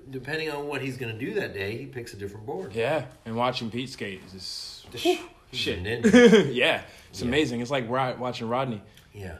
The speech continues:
Speaker 2: Yeah.
Speaker 1: Well, there's not that many guys who do freestyle, you know?
Speaker 2: No.
Speaker 1: It's a lost, lo-, you know, it's not a lost art, but it's a fading art.
Speaker 2: Yeah.
Speaker 1: There's a group of, like, two hundred guys out there who are still doing it, and they all go to that, that one event.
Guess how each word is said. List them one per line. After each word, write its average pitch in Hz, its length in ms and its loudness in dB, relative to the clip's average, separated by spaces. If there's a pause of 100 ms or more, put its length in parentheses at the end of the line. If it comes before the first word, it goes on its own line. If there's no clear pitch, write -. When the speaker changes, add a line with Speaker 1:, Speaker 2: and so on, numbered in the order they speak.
(120)
Speaker 2:
Yeah. 127 320 0
Speaker 1:
Well, 156 140 -6
there's 156 160 -8
not 151 340 -10
that 151 220 -10
many 147 240 -12
guys 135 600 -8
who 131 120 -10
do 120 180 -8
freestyle, 87 720 -8
you - 80 -4
know? 90 200 -2
Speaker 2:
No. - 80 -4
Speaker 1:
It's - 100 -8
a 117 60 -6
lost, 107 560 -4 (120)
lo-, 143 100 -6
you 165 200 -8
know, 135 80 -6
it's 131 140 -10
not 160 120 -6
a 120 40 -2
lost 143 400 0
art, 95 180 -6
but 107 100 -8
it's 117 180 -6
a 101 40 -8
fading 143 480 -2
art. 85 400 -12
Speaker 2:
Yeah. 143 380 0 (100)
Speaker 1:
There's 113 160 -8
a 110 60 -8
group 120 320 -6
of, 104 100 -6
like, 92 260 -4
two 151 200 -8
hundred - 280 -8
guys 117 360 -2
out 95 240 -6
there 92 320 0
who 104 220 -10
are 95 180 -2
still 120 320 -8
doing 113 320 0
it, 95 160 -6 (520)
and 107 120 -10
they 113 80 -2
all 131 260 4
go 131 240 4
to 120 60 0
that, 104 480 -4 (180)
that 101 240 -8
one 120 460 -6
event. 113 480 -2